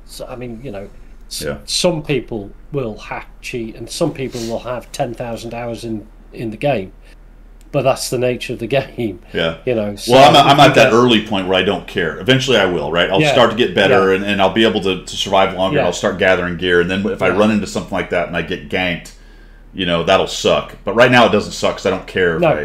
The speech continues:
Speaker 2: I, I die,
Speaker 1: you don't care.
Speaker 2: you
Speaker 1: And
Speaker 2: know?
Speaker 1: the other thing is about daisy is that the, again, when I t-, talk about the achievement endorphins, it's not attached to your stats. You can die fifty times a night. It's not gonna affect how good a player you are.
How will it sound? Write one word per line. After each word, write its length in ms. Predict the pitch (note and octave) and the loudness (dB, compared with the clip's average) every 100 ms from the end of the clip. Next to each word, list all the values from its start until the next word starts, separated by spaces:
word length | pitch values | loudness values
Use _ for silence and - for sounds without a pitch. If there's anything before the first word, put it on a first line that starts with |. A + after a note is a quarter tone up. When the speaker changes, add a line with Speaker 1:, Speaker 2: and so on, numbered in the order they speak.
| C#2 | -8
Speaker 2:
I, 60 | D#2+ | -10
I 40 | |
die, 240 | C#2+ D2 C2+ | -8 -6 -2
Speaker 1:
you 60 | |
don't 200 | F3 E3+ | 0 0
care. 260 | - E3 B2+ | 0 -4 -4
Speaker 2:
you 60 | E3+ | -6
Speaker 1:
And 80 | F#3 | -4
Speaker 2:
know? 60 | G3+ | -2
Speaker 1:
the 60 | |
other 140 | B3+ D4+ | -2 -4
thing 260 | A3+ F3 | -4 -4
is 200 | C#3+ C3+ | -2 -6
about 320 | C3 E3+ D3 D#3+ | -4 -4 -4 -2
daisy 600 | D3+ C3 A2+ E3 A#2+ C3+ | -2 -2 -4 -4 -4 -8
is 160 | B2+ | -12
that 280 | - D3+ D3 | -8 -8 -8
the, 300 | D3+ C#3+ D3 - - - - - - | -10 -8 -8 -10 -16 -18 -20 -20 -10
again, 320 | C#3+ G3 E3 | -2 0 2
when 100 | E3+ | -2
I 60 | |
t-, 260 | D3+ - E3 | -2 -8 -14
talk 240 | - G3+ | -4 -4
about 160 | D3+ E3+ | -2 -4
the 80 | C#3+ | -6
achievement 460 | C#3+ G3+ G#3+ A3+ D#3+ | -8 -8 -6 -8 -8
endorphins, 800 | C#3+ B2+ B2 A#2+ - A2+ C3+ - - - - - - - - - | -8 -6 -6 -8 -10 -14 -14 -20 -20 -20 -20 -20 -20 -20 -20 -8
it's 240 | F#3 D#3 - | -4 -2 0
not 340 | F#3+ B3 G#3+ - - - | 2 2 0 -12 -20 -12
attached 500 | F3 - G3+ - - | -10 -6 -6 -6 -12
to 100 | D#3+ | -10
your 100 | C#3+ | -10
stats. 580 | - - F3+ C#3+ - - | -8 -6 -6 -6 -16 -8
You 100 | A3 | -4
can 160 | A#3 | -4
die 480 | E3 G#3 C3+ A#2 C#3 - - - | 0 0 0 -2 -8 -12 -20 -8
fifty 280 | - G#3+ G3 | -2 -2 -2
times 320 | F3+ F3+ D#3 | -2 0 0
a 60 | D#3 | -2
night. 320 | F#3 C#3 - | -2 -2 -6
It's 180 | D#3+ - | -12 -6
not 160 | A3+ | -6
gonna 160 | - G3 | -2 -2
affect 420 | D3+ - F#3 - | -2 -2 -6 -6
how 160 | - D#3+ | -10 -8
good 160 | D3+ D3+ | -6 -6
a 40 | |
player 320 | - F#3 F3 | -4 -2 -2
you 180 | A#2 A2 | -4 -10
are. 160 | G#2 | -14